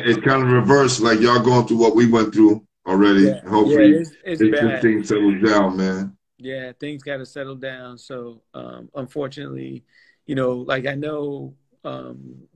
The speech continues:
Speaker 2: there's been tournaments and stuff out east, and my son's like, "Man, they playing out there, and I'm not playing here." And he wants to play.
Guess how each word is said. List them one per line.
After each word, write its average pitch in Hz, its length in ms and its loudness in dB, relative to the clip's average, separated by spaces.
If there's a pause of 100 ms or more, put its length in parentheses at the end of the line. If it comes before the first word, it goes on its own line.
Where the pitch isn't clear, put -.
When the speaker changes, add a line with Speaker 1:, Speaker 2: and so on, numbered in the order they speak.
Speaker 2:
there's 147 260 -4
been 139 200 -8
tournaments 147 540 -8
and 123 80 -14
stuff 135 340 -8 (400)
out 135 320 -8
east, 190 320 -10
and 131 100 -12
my 123 80 -10
son's 139 260 -12
like, 131 160 -10
"Man, 202 260 -12
they 196 100 -10
playing 220 400 -12
out 208 240 -12
there, 202 180 -10
and 185 80 -10
I'm 202 140 -8
not 196 200 -8
playing 202 320 -14
here." 196 260 -20
And 196 100 -20
he 165 100 -16
wants 165 240 -10
to - 100 -20
play. 170 520 -8